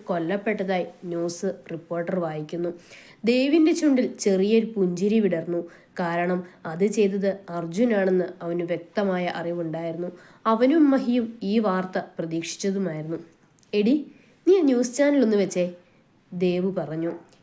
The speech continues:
"എന്തിനാടി?" ദക്ഷ ചോദിച്ചു. "അത് നേരിൽ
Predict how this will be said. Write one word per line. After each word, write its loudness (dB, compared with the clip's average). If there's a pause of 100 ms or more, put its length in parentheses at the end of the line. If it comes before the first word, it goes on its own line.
(220)
"എന്തിനാടി?" 4 (720)
ദക്ഷ -6
ചോദിച്ചു. -8 (1500)
"അത് 0
നേരിൽ 6